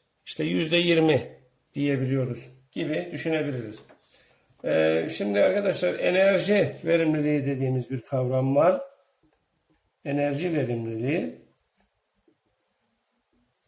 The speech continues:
Enerji verimliliğinde arkadaşlar, e, e, konutların ısınması, aydınlanması,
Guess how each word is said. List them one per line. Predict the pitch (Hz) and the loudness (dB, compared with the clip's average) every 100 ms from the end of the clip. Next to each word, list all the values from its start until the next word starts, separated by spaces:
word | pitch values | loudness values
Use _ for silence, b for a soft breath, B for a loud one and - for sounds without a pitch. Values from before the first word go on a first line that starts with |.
| _ _ _ _ _ _ _ b b b - | _ _ _ _ _ _ _ b b b -6
Enerji | - 185 208 240 | 0 2 2 2
verimliliğinde | - 185 165 160 156 | 0 0 0 0 0
arkadaşlar, | 156 160 143 180 196 - - - | 0 -2 -2 0 0 -2 -4 -2
e, | 147 143 151 - - _ _ b b b b b _ _ - | 0 0 -2 -8 -16 _ _ b b b b b _ _ -8
e, | 147 - - 139 - | -4 -2 -2 -4 -2
konutların | 180 202 202 - - 175 170 175 - | 0 0 -2 -8 -2 2 2 0 -4
ısınması, | 131 - 160 151 143 - 127 131 - - _ _ _ - | -4 0 0 0 -2 -4 -8 -10 -14 -20 _ _ _ 0
aydınlanması, | 170 160 160 156 151 143 131 - 131 | 0 2 2 2 2 2 2 0 -6